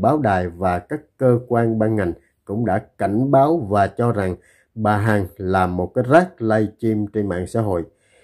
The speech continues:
Vậy mà hai con người này mang danh là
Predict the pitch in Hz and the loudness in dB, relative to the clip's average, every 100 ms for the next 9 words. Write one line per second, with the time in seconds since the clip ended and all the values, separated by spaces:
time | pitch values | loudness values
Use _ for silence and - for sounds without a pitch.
0 | _ - 110 110 107 104 110 107 107 104 | _ -2 4 6 4 0 -4 -2 0 0
1 | 107 139 135 139 143 120 104 98 95 95 | 2 2 2 0 2 4 4 2 0 2
2 | 123 131 131 127 127 117 98 98 | 2 4 4 2 4 2 2 0